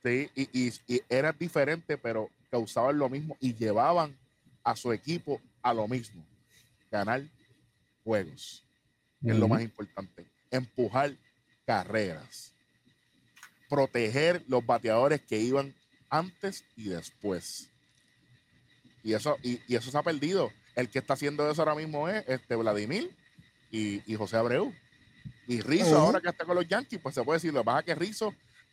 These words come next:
Speaker 1: hay bates más poderosos de los Yankees que él, ¿me entiendes? Esa es la única diferencia. Pero nada, este, ¿qué más tenemos por ahí? ¿Tenemos algo más?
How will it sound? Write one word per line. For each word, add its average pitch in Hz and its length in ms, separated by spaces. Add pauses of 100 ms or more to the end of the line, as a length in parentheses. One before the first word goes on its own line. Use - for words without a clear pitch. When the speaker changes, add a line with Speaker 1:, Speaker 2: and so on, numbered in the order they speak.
(160)
Speaker 1:
hay 135 140
bates 143 300
más 139 160
poderosos 123 480
de 113 60
los 107 120
Yankees 107 280
que 107 160
él, 190 120
¿me 107 100
entiendes? 156 340 (1200)
Esa 113 120
es 135 60
la 127 80
única 123 240
diferencia. 104 540 (1040)
Pero 127 160
nada, 139 260 (320)
este, 110 1160 (500)
¿qué 139 80
más 175 160
tenemos 175 320
por 156 160
ahí? 104 280 (1800)
¿Tenemos 143 240
algo 165 220
más? 175 160